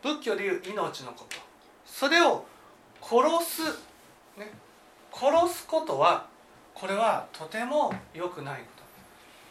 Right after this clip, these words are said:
と。ね。例えば、相手の肉体は生きてるけども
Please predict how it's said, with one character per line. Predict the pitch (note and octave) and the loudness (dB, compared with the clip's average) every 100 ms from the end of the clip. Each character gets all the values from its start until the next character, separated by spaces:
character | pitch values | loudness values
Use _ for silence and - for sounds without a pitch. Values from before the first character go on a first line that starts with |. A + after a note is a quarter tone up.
| - - - - - - F#3+ G3 - - - - - - - - - - - - - - - - - - | -20 -20 -20 -20 -20 -20 -20 -20 -20 -20 -20 -20 -20 -20 -20 -20 -20 -20 -20 -20 -20 -20 -20 -20 -20 -6
と。 | C4 | 4
ね。 | |
例 | C#4 | 8
え | |
ば、 | F3+ D3 - - - - | 8 6 -4 -20 -20 2
相 | A#3+ F4 G4+ | 6 6 4
手 | - F#4 | 4 2
の | F#4 F#4 C4+ - D3 | 6 6 6 2 -4
肉 | G#3+ B3 E4 F4 | -4 -4 -4 -6
体 | - F#4+ F#4+ G4 | 0 2 2 2
は | G4 G4+ A3 - - - - _ _ | 4 8 6 6 -6 -20 -20 _ _
生 | - - | -6 -6
き | - | -6
て | C#3 | -6
る | C#3 - | -6 -10
け | - | -16
ど | - - | -16 -10
も | D#3 D3+ | -8 -8